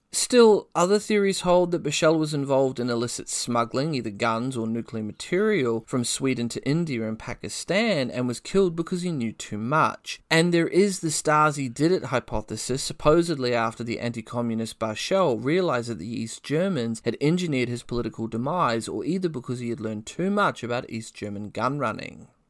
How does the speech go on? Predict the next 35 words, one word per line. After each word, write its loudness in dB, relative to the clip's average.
Israel's 6
Mossad 2
Secret -6
Service 0
was -2
also 2
accused -2
of 0
involvement -2
in -2
the -2
unsolved -4
death -4
of -8
German -4
politician -2
Uwe -2
Bashel 2
in -2
October -4
of -6
nineteen -4
eighty-seven. -4
In 6
his 6
book, 4
The 2
Other 2
Side 0
of -8
Deception, -2
former 2
Mossad 2
agent -2
Viktor -4